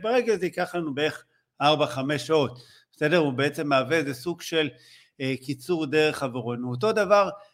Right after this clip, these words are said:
גם השקעות, הן אמורות להיות הכלי רכב שלנו, שלקחת אותנו מנקודה X לנקודה Y במהירות, בסדר? כי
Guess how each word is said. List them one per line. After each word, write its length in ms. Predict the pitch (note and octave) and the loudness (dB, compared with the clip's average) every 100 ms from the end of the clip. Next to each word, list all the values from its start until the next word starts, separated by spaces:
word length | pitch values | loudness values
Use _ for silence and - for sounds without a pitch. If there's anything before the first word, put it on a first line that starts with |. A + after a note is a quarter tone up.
| _ | _
גם 200 | D#3 D3+ | -2 0
השקעות, 520 | C#3+ - D#3+ F3+ B2+ - _ _ | -2 -4 2 2 0 -12 _ _
הן 140 | C3 C3+ | -4 -2
אמורות 460 | C3+ C#3+ G3+ G3 | -2 2 0 2
להיות 260 | E3+ F#3 F3+ | 0 0 -2
הכלי 300 | D3 F3 F3+ | -8 -2 0
רכב 280 | F3+ F3 F3+ | 0 -2 -8
שלנו, 260 | - D3 | -6 -6
שלקחת 560 | B2+ C#3 B2+ F3 F#3 F3 | -4 -8 -4 -4 -4 -8
אותנו 300 | E3+ D#3 C#3 | -6 -4 -2
מנקודה 680 | C3+ B2+ - C3+ C#3+ F3 D3+ - _ _ F3+ | -4 -6 -10 -2 6 6 6 -2 _ _ 0
X 140 | G#3 - | 0 0
לנקודה 520 | E3 C#3 B2+ C#3+ E3 | -4 -4 -4 -2 4
Y 360 | D#3+ D#3 G3+ A3 - _ _ C3 | 4 6 6 4 -2 _ _ -6
במהירות, 840 | B2+ C3 C3+ C3+ D3 E3 B2 - | -2 0 0 0 0 0 -2 -10
בסדר? 420 | B2+ - D3+ D#3+ | -12 -4 -2 -2
כי 340 | - C#3+ C#3+ | -2 -4 -4